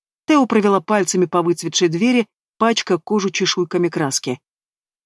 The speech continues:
"Я хотела бы осмотреть дом и провести там некоторые исследовательские ритуалы. Вы не возражаете?"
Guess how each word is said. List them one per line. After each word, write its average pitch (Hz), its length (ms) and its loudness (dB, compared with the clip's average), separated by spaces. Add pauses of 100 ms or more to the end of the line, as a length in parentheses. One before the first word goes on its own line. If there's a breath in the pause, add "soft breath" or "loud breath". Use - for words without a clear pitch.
(120)
"Я 190 160 2
хотела 196 340 2
бы 185 120 0
осмотреть 185 480 0
дом 226 220 2
и 170 40 4
провести 165 420 0
там 180 220 0
некоторые 220 540 0
исследовательские 185 800 -2
ритуалы. 160 500 2 (260)
Вы 185 180 0
не 185 80 2
возражаете?" 190 720 0